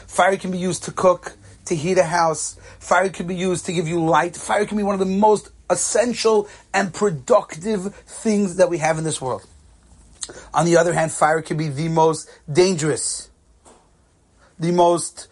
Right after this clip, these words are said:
uh, hurt, harmful, the most, uh, painful experience is a fire. People can, chas v'shalom, lose their life, lose their valuables, you lose their property.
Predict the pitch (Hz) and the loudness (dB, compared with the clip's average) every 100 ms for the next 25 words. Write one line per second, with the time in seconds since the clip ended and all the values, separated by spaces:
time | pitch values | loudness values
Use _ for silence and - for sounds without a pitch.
0 | _ - - 143 135 - 220 220 - - | _ -10 0 2 2 4 4 4 -6 0
1 | 233 254 202 147 101 - _ _ _ _ | 0 0 -6 -8 -8 -12 _ _ _ _
2 | _ _ - 175 202 208 - - - 175 | _ _ -6 0 2 2 0 -10 -4 2
3 | 175 170 170 170 175 - - 269 339 220 | 4 4 4 2 -2 -8 -4 0 0 -2
4 | 208 196 196 - - 262 220 185 175 208 | -2 -2 -4 -8 -8 -8 -6 -8 -10 -10
5 | - - 494 - _ - - 208 170 165 | -6 -2 -2 -2 _ -20 -8 -6 -6 -8
6 | 165 156 - - 170 170 156 180 165 156 | -8 -10 -4 0 0 0 -2 0 0 -2
7 | 151 131 139 147 156 160 151 - _ _ | -4 -2 -2 0 0 0 -8 -16 _ _
8 | - 156 165 127 156 143 147 _ 123 127 | -6 -4 -4 0 0 0 -4 _ -6 2
9 | 160 160 170 160 156 160 151 - - - | 2 2 0 0 0 0 -2 -10 -18 -8
10 | 165 196 196 185 175 160 139 - 180 170 | -4 -4 -2 -4 -2 -2 -2 -4 -2 -2
11 | - 160 156 156 | -2 -6 -6 -8